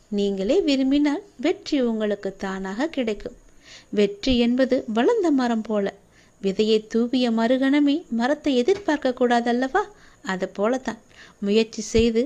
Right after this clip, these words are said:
அதற்கான பலன் நமக்கு கிடைக்கவில்லையே என்று உடனே எதிர்பார்க்காதே. விதையை நீ தூவி விட்டாய், அதை வளர்வதற்கும் கொஞ்சம் கால நேரம் தேவையல்லவா? அதற்காக நீ கொஞ்சம் பொறுமையாக இரு. வெற்றியை தேடி பயணிப்பவன்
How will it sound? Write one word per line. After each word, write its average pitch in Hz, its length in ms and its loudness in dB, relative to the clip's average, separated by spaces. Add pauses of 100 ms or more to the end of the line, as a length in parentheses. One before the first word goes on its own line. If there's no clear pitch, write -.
அதற்கான 240 540 -2
பலன் 269 360 0
நமக்கு 247 280 -2
கிடைக்கவில்லையே 208 800 0
என்று 294 320 2 (140)
உடனே 196 360 -4
எதிர்பார்க்காதே. 226 840 -2 (400)
விதையை 311 460 -8
நீ 214 220 -8
தூவி 302 280 -2
விட்டாய், 220 440 -6 (240)
அதை 202 240 0
வளர்வதற்கும் 214 840 -2 (100)
கொஞ்சம் 381 400 2
கால 240 320 4
நேரம் 208 360 -2
தேவையல்லவா? 220 680 0 (600)
அதற்காக 202 640 -2
நீ 247 140 -2
கொஞ்சம் 208 380 -4
பொறுமையாக 196 640 -4
இரு. 214 260 -2 (560)
வெற்றியை 220 520 0
தேடி 240 360 4
பயணிப்பவன் 247 720 0